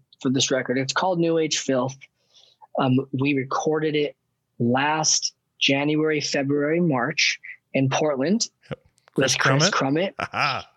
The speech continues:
Speaker 1: And it was
Speaker 2: yes.
Speaker 1: supposed to come out last year,
Speaker 2: Mm-hmm.
Speaker 1: and it didn't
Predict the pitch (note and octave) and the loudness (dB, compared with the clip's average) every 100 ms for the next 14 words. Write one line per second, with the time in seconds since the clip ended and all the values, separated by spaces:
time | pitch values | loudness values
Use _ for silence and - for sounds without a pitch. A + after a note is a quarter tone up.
0 | - A2 D3 D3 C#3 C3+ D#3 D3+ - G3 | -6 0 2 2 2 0 0 -2 -2 -4
1 | - F3 D#3 F#3+ - - C3+ C3 - D3+ | -2 -2 -2 -4 -8 -2 0 0 0 0
2 | D#3 G3+ G#2 G#2+ A2+ G2 - - - _ | 2 0 -2 -4 -6 -8 -10 -12 -12 _
3 | - C#3 C#3 C#3 F3 D#3+ F#3 | -4 0 2 2 0 0 -2